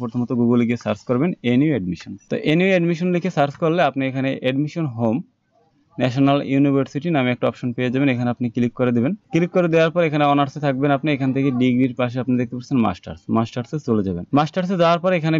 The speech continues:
বিভিন্ন মাস্টার্সের কোর্সগুলো রয়েছে, আমরা দেখব যে আমাদের কোর্স কোনটি। তো আমাদের কোর্স এখানে রয়েছে preliminary to masters regular দেখতে পাচ্ছেন।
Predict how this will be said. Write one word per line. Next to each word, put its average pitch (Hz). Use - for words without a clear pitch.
বিভিন্ন 156
মাস্টার্সের 147
কোর্সগুলো 139
রয়েছে, 123
আমরা 127
দেখব 123
যে 139
আমাদের 123
কোর্স 123
কোনটি। 101
তো -
আমাদের 180
কোর্স 185
এখানে 185
রয়েছে 160
preliminary 151
to 151
masters 131
regular 135
দেখতে 131
পাচ্ছেন। 139